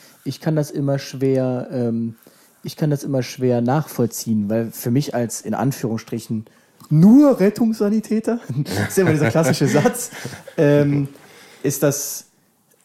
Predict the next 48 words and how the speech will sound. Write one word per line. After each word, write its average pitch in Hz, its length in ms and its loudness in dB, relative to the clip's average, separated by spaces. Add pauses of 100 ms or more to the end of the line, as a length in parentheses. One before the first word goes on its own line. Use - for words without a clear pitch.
(120)
also 131 300 0 (580)
wird 123 360 -2
halt 139 300 -2
irgendwie 127 800 -4 (320)
das - 480 -6 (260)
Qualitätslevel, 127 1300 -4
also 117 440 -6 (680)
ich, 123 240 -8
ich - 120 -8
mache 156 180 -2
halt 143 160 -2
immer 156 200 2
so 139 100 0
das, 139 220 -2
was 131 100 -4
ich 120 140 -8
machen 123 240 -4
kann 185 320 -2 (480)
und, 135 440 0
äh, 120 180 2
ich 117 120 -4
stelle 131 220 -4
fest, 135 240 -6
so 127 60 -6
der 117 100 -4
eine 127 160 -4
Kollege 123 340 -4
macht 113 240 -4
das 110 140 -8
dann 107 160 -6
vielleicht 104 320 -8
so, 147 220 0
der 127 140 0
andere 117 220 -4
Kollege 113 320 -6
macht 110 200 -6
das 117 100 -8
dann 104 160 -4
so, 131 160 -2
aber 120 100 -2
das 110 160 -8
ist, - 180 -16 (480)
ist - 240 -6
dann 107 120 -2
halt 110 200 -4
irgendwie 113 320 -6
immer 117 180 -4
so. 127 320 -4